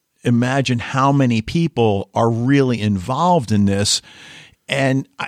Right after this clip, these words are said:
I think once we get to the end of the series, we realize, you know, we're not talking about a couple dozen. We're ca-, we're talking about hundreds, probably thousands of people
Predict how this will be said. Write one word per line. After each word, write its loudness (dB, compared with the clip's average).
I -2
think -2
once -2
we -2
get 0
to 0
the 0
end 2
of -2
the -4
series, -2
we 0
realize, -2
you -12
know, -6
we're -2
not -4
talking 0
about 0
a -12
couple -2
dozen. 0
We're -2
ca-, -2
we're -6
talking 0
about -2
hundreds, 0
probably -4
thousands -2
of -4
people -2